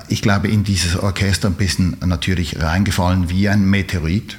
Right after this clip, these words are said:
Keiner wusste genau, was wird und so. Und ich wusste, ich sah natürlich, was man machen muss, aber ich wusste genau, wie, nicht, wie, nicht genau, wie man's machen musste. Und ich glaube, wir sind alle, also das Orchester und ich auch,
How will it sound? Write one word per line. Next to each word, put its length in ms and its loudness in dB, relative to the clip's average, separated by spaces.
Keiner 320 2
wusste 260 0
genau, 320 2
was 220 -2
wird 240 0
und 100 -2
so. 140 0
Und 300 0
ich 160 -2
wusste, 360 0
ich 140 -2
sah 160 2
natürlich, 340 0
was 140 0
man 100 2
machen 300 2
muss, 200 2
aber 120 0
ich 100 -2
wusste 220 0
genau, 280 2
wie, 140 2
nicht, 480 0
wie, 120 4
nicht 300 2
genau, 260 4
wie 80 4
man's 220 2
machen 240 2
musste. 340 -2
Und 200 4
ich 140 0
glaube, 400 4
wir 160 4
sind 280 2
alle, 460 2
also 160 0
das 160 0
Orchester 540 0
und 220 2
ich 280 0
auch, 440 0